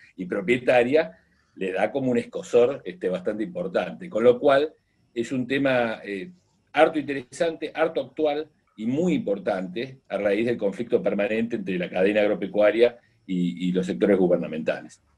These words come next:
Simplemente dicho esto, bueno, es un tema que a mí me interesa mucho profundizar y que, y escucharlo a Teddy Caragocea para mí es muy importante,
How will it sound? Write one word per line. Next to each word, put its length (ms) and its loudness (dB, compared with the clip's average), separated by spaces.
Simplemente 720 4
dicho 320 4
esto, 340 2
bueno, 200 0
es 80 -10
un 60 -6
tema 180 0
que 60 -2
a 20 2
mí 100 0
me 100 0
interesa 340 -2
mucho 480 -2
profundizar 680 2
y 100 0
que, 320 -4
y 120 -2
escucharlo 720 8
a 100 2
Teddy 220 -2
Caragocea 460 2
para 120 2
mí 120 0
es 60 -4
muy 180 2
importante, 680 -2